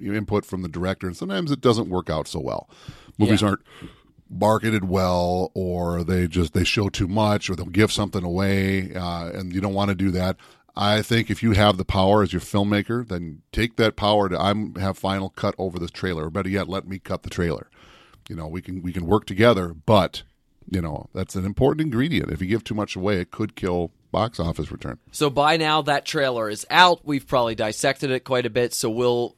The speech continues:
Speaker 2: get into it even more, I'm sure, by our next
Speaker 1: Oh, yeah.
Speaker 2: episode of the podcast. Any other news and notes today, Dave?
Speaker 1: Actually, this is a pretty good segue into our Halloween edition.
Speaker 2: Yes, it is.
Speaker 1: They are making another Halloween movie, but that isn't in itself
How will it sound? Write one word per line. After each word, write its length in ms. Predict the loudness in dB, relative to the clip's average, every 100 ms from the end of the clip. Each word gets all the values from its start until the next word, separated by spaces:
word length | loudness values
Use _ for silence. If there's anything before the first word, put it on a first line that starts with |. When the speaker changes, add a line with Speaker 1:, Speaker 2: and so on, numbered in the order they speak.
| -6
Speaker 2:
get 200 | -4 -2
into 300 | -4 -4 -4
it 100 | -4
even 300 | -6 -8 -8
more, 420 | -6 -4 -2 -2
I'm 140 | -2 -6
sure, 420 | -6 -4 -2 -4
by 280 | -4 -2 -2
our 120 | -4
next 440 | -4 -6 -6 -6 6
Speaker 1:
Oh, 80 | 8
yeah. 220 | 8 6
Speaker 2:
episode 420 | -6 -8 -8 -8
of 80 | -10
the 100 | -10
podcast. 540 | -8 -8 -8 -12 -12 -16 -20 -2
Any 220 | 4 6
other 180 | 6 4
news 300 | 2 0 -2
and 80 | -2
notes 260 | -2 -2
today, 300 | -8 -4 -4
Dave? 400 | -4 -8 -8 -16 2
Speaker 1:
Actually, 340 | 8 8 10 10
this 140 | 10
is 200 | 6 4 -2 2
a 120 | 4
pretty 260 | 8 8
good 120 | 10 6
segue 520 | 8 8 8 4 6
into 540 | 4 2 6 8 12 12
our 100 | 10
Halloween 500 | 8 4 2 0 0
edition. 460 | 0 -4 -4 -6
Speaker 2:
Yes, 300 | -4 -4 -4
it 140 | -6 -4
is. 320 | -4 -4 6
Speaker 1:
They 180 | 10 12
are 300 | 12 10 8
making 400 | 6 4 4 2
another 300 | 2 2 0
Halloween 580 | 0 0 0 2 2 2
movie, 320 | 2 0 0
but 160 | 0
that 260 | 6 6 6
isn't 320 | 2 2 2 0
in 140 | -2
itself 580 | -2 0 2 2 -2 -14